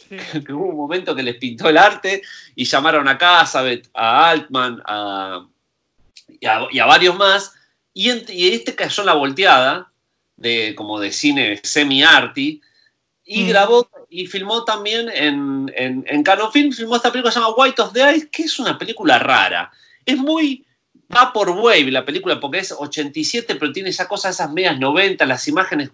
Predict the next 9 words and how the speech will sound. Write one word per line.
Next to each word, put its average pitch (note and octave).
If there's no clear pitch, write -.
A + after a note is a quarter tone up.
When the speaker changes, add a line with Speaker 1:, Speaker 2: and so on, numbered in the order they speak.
Speaker 2:
como B2
ese D3+
filtro D#3+
medio D#3
fumado C3
todo C#3
el C3
tiempo. C#3
Speaker 1:
Mm. F3